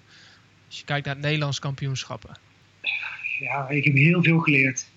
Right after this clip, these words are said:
Speaker 2: Eh, je leert, ja, in eerste instantie je team heel goed kennen, hè, en op een gegeven moment ook om de juiste mensen op de juiste plek te hebben. Dat strookt ook wel een beetje met mijn managementopleiding, maar op het moment dat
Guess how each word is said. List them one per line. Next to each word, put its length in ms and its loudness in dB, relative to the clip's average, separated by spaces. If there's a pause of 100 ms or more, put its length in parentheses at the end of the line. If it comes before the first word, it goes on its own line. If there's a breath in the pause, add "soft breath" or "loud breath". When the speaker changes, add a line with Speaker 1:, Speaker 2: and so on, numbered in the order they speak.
Speaker 2:
Eh, 480 2
je 140 4
leert, 520 2 (960)
ja, 120 0
in 60 0
eerste 280 4
instantie 380 4
je 60 0
team 200 6
heel 140 4
goed 180 0
kennen, 400 2
hè, 180 2
en 160 -2
op 100 -2
een 60 -12
gegeven 300 2
moment 160 4
ook 120 -2
om 260 4
de 100 2
juiste 340 4
mensen 200 4
op 60 -6
de 60 2
juiste 360 2
plek 200 2
te 80 2
hebben. 320 0 (400)
Dat 100 -10 (140)
strookt 340 2
ook 100 -2
wel 120 0
een 80 2
beetje 260 4
met 100 6
mijn 160 4
managementopleiding, 840 2
maar 200 2
op 120 -8
het 80 4
moment 280 4
dat 100 -14